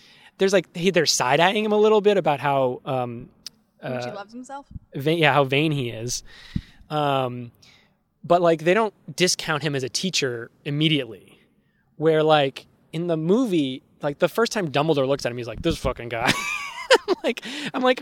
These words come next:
Speaker 1: "Why, why is he teaching there?" Like, it goes back to my divinity thing where, like,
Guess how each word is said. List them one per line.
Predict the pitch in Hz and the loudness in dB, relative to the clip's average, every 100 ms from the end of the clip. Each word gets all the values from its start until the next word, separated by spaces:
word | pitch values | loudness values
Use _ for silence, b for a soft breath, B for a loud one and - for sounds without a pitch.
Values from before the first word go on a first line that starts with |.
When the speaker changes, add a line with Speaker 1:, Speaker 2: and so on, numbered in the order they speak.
| 233 | -6
Speaker 1:
"Why, | 247 254 | -12 -8
why | 233 320 | -4 0
is | 285 | 0
he | 370 | 0
teaching | 370 453 262 | 0 0 0
there?" | 180 139 135 | 0 0 0
Like, | 147 | 2
it | 165 | 2
goes | 180 165 | 0 2
back | 165 156 | 2 2
to | 156 | -4
my | 147 143 143 139 139 | -4 -4 -6 -10 -12
divinity | 139 147 147 123 | -8 -6 -6 -6
thing | 127 117 | -8 -8
where, | 117 117 | -6 -6
like, | 123 117 | -6 -8